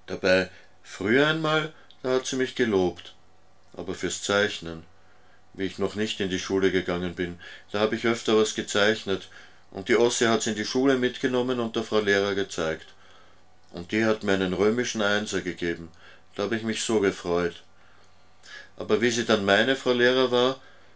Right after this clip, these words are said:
da hat sie mich mit dem Lineal auf die Finger gehaut. Und die Mama hat gesagt, ja, da muss man eben so brav sein, dass man nicht gehaut wird.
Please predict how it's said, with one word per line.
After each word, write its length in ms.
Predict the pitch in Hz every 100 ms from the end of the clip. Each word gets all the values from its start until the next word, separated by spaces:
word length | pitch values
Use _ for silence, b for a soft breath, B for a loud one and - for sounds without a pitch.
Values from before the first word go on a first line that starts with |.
| b -
da 120 | 101
hat 180 | 110 113
sie 80 | 123
mich 180 | 123 120
mit 180 | 117
dem 120 | 117 113
Lineal 440 | 110 110 98 104
auf 120 | 101
die 100 | -
Finger 340 | 104 101 98 92
gehaut. 460 | 90 87 85 - - - - - - b b b b b -
Und 120 | 92
die 60 | 101
Mama 300 | 98 104 113
hat 180 | 120 -
gesagt, 400 | 120 123 110 -
ja, 80 | 104
da 160 | 110
muss 240 | 104 98 117
man 180 | 113
eben 200 | 113 117
so 200 | 127 143 143
brav 360 | 165 180 170
sein, 220 | - 127
dass 180 | 117 113
man 160 | 127 127
nicht 220 | 139 -
gehaut 460 | 156 151 143 - 95
wird. 280 | 92 -